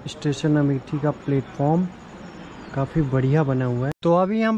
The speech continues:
प्लेटफॉर्म पे खड़े हुए हैं अमेठी रेलवे स्टेशन के और पूरी सिटी घूम लिया है। जो भी मेन मेन places थी वो हमने घूमा है, काफ़ी अच्छा लगा, काफ़ी मज़ा आया।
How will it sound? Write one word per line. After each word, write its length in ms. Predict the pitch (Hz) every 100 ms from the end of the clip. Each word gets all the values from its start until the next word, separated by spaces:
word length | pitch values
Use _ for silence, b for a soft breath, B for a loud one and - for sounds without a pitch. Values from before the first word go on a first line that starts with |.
| -
प्लेटफॉर्म 500 | 190 180 - 180 185
पे 120 | 190
खड़े 240 | 185 170 170
हुए 200 | 170 175
हैं 100 | 170
अमेठी 520 | 160 147 - 160 170
रेलवे 340 | 151 147 151 156
स्टेशन 500 | - 147 - 165 165
के 160 | 170 175
और 260 | 147 147 -
पूरी 240 | 160 175
सिटी 280 | 165 160 175
घूम 260 | 147 156 160
लिया 220 | 143 139
है। 180 | 143 190 B B B B
जो 100 | 156
भी 120 | 170 196
मेन 240 | 190 196
मेन 220 | 196 196
places 520 | - 165 156 185 170 -
थी 60 |
वो 160 | 160 151
हमने 220 | 147 151
घूमा 340 | 139 127 135 143
है, 100 | 147
काफ़ी 360 | 135 127 156
अच्छा 260 | 143 - 143
लगा, 220 | 139 151
काफ़ी 320 | - 131 - 151
मज़ा 320 | 143 135 135
आया। 220 | 127 170